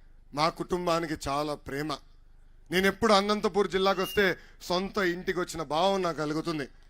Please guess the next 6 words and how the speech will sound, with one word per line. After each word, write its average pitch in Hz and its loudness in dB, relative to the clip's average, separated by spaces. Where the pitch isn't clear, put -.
దానికి 165 0
కారణం 202 2
ఇక్కడున్న 180 -2
ప్రజలు 165 -4
చూపించే 156 -8
ప్రేమ, 214 6